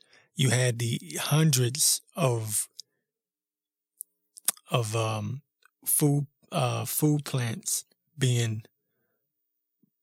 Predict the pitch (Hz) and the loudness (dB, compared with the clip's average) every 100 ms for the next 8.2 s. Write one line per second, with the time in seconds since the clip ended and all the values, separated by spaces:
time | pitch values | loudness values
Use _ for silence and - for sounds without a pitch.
0 | _ _ _ _ _ - - 143 147 143 | _ _ _ _ _ -8 2 4 4 2
1 | 117 139 139 135 131 131 _ _ - - | 2 2 2 2 0 -2 _ _ -10 -8
2 | - - - _ _ _ _ _ - 151 | -8 -12 -20 _ _ _ _ _ 2 4
3 | 147 135 123 139 131 123 123 - _ _ | 4 2 2 0 0 -2 -4 -8 _ _
4 | _ _ _ _ _ _ _ _ _ _ | _ _ _ _ _ _ _ _ _ _
5 | _ _ _ _ _ _ _ _ - 139 | _ _ _ _ _ _ _ _ 0 0
6 | 117 117 - _ - _ _ _ _ _ | 2 -2 -6 _ -20 _ _ _ _ _
7 | _ _ _ _ _ _ _ - 143 139 | _ _ _ _ _ _ _ -2 2 6
8 | - - | 6 6